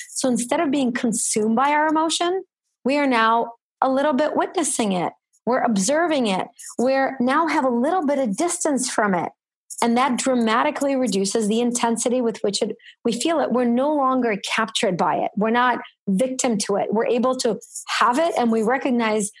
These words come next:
it's not the only thing we feel. So to me,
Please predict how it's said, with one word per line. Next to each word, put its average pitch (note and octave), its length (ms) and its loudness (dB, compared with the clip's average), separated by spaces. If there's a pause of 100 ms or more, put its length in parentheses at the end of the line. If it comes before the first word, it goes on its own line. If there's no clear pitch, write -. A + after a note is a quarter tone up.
(240)
it's - 160 -4
not C4 160 0
the B3 200 -4
only A#3+ 380 2
thing G3 260 -2
we G3 140 2
feel. G3 320 0
So B3+ 320 -2 (460)
to - 120 -2
me, C#4 560 0